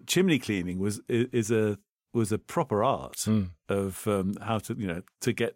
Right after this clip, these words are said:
Speaker 1: to get that brush up there and not to make the room that the brush was going in from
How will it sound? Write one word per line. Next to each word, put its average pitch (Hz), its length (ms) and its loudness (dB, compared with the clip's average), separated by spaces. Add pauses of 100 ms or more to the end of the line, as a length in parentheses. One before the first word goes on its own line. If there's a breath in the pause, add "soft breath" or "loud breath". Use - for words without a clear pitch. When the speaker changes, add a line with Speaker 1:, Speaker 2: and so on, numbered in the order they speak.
(120)
Speaker 1:
to - 100 -12
get 123 200 -4
that 110 200 -2
brush 117 460 0
up 120 180 -6
there 110 160 0 (300 loud breath)
and 127 300 2
not 135 440 0 (460)
to 104 600 2 (480)
make 120 380 2
the 110 320 4
room 123 360 4
that 110 180 -2
the 104 80 0
brush 117 280 -2
was 107 100 -6
going 110 380 0
in 110 160 -2
from 78 580 -2